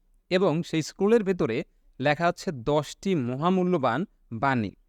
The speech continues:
বা জ্ঞানের সমাহার বলা যায়। এবং পরবর্তীতে এই সাধারণ উটপালক থেকে এই মানুষটি বিশ্বের সেরা সেলসম্যান হয়ে যায়। বলছিলাম The Greatest Salesman in the World, এই বইটার কথা।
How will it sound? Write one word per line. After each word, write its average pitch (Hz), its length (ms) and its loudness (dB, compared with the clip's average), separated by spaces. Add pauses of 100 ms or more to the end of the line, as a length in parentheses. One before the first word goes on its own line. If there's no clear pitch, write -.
(280)
বা 160 160 4
জ্ঞানের 139 320 0
সমাহার 135 420 -2
বলা 107 200 -2
যায়। 82 180 -10 (560)
এবং 170 300 0
পরবর্তীতে 190 580 0 (120)
এই 175 280 -2 (180)
সাধারণ 160 520 0
উটপালক 175 540 2
থেকে 123 360 -4 (340)
এই 226 180 4
মানুষটি 143 560 -2 (260)
বিশ্বের 165 420 -2
সেরা 147 540 -2 (240)
সেলসম্যান 139 480 0
হয়ে 107 160 -2
যায়। 78 180 -10 (840)
বলছিলাম 156 440 0 (360)
The 143 220 2
Greatest 196 580 0 (200)
Salesman 147 520 0 (320)
in 180 180 2
the 160 220 4
World, 123 340 -4 (100)
এই 180 160 2
বইটার 131 360 0
কথা। - 300 -10